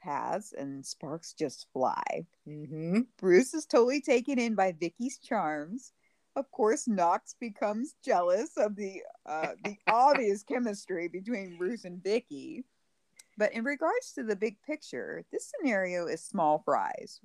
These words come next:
Speaker 1: or is it? Catch the twist coming.
Speaker 2: Meanwhile, on that same night, <laughs> Carl Grisham's second in command, heavy or muscle, Jack Napier,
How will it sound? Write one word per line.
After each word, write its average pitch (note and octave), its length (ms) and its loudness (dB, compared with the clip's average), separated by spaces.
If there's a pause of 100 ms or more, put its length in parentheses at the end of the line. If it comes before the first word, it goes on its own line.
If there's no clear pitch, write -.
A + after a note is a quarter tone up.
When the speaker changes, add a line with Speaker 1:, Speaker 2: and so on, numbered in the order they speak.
(120)
Speaker 1:
or B2+ 180 -6
is D#3+ 240 -6
it? - 280 -14 (840)
Catch - 260 -2
the A#3 160 2
twist - 360 -4
coming. E3 560 -4 (1200)
Speaker 2:
Meanwhile, E3 680 0
on D#3+ 200 -2
that D3+ 160 0
same C#3 360 0
night, - 560 -4 (200)
<laughs> B3 120 0 (640)
Carl D4+ 340 4
Grisham's F3+ 480 2
second A#3+ 420 -4
in D3+ 120 -8
command, D3 540 -8 (140)
heavy D3+ 480 2
or D#3+ 300 0
muscle, D3+ 800 -6
Jack D#3 300 -2
Napier, E3 640 -2